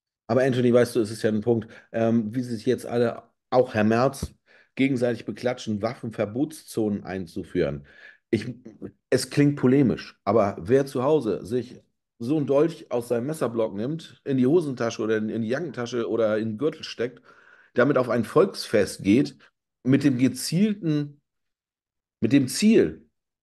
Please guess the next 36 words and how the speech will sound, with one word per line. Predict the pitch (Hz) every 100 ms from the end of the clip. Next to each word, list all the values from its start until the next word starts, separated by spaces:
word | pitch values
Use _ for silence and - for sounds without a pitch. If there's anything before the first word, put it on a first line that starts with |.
| _ _
Menschen | 104 151 156 143
umzubringen, | 170 202 - 117 107 131
der | 127 131
wird | 151
doch |
nicht | 143 113
am | 127
Rande | 123 170
des | 147
Volksfestes | - 156 151 147 143 -
stehen | - 160
und | 147
sagen, | 135 143
"Oh, | 180
da | 156
steht | 143 160 160
ein |
Schild, | 151 180 170
Messerverbotszone. | 123 151 147 139 135 175 180 - 127 123 -
Ach, | - 165
wie | 170
schade, | - 165 165 151
dann | 147
gehe | 143
ich | 123 143
wieder | 156
nach | 165 165
Hause." | 147 104 85 - _ _ _ _ _ _ _ _ _ _ _
Das | 160 151
ist | 170 143
ja, | 151 147
das | 147 143
ist | 143
ja | 135
ein | 139
Placebo, | 139 131 135 - 202 131 101 -